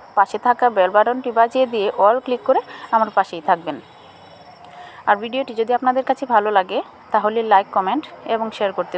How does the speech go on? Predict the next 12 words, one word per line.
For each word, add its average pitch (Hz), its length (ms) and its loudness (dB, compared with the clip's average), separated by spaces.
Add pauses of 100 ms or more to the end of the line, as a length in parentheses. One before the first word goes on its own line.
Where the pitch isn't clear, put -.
ভুলবেন 160 320 -4
না। 85 60 -4 (3250)
এই 208 120 -6
তো 240 80 2 (340)
আমি 214 200 -6
কুচি 240 260 -4
দিয়ে 233 180 2
নিয়েছি। 247 280 -6 (440)
এখন 240 240 0
আমি 247 100 0 (420)
পট্টির 233 340 2
কাপড়টাকে 220 500 2